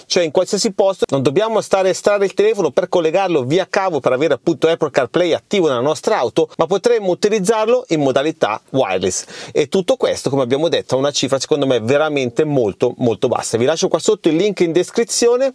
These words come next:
perché secondo me a questa cifra è un prodotto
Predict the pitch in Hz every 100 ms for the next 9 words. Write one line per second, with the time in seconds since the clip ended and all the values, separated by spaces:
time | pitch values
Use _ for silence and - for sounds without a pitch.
0 | - 160 214 190 190 214 220 214 175 202
1 | 190 226 - 185 233 175 - 156 143 135
2 | 175 143 - - -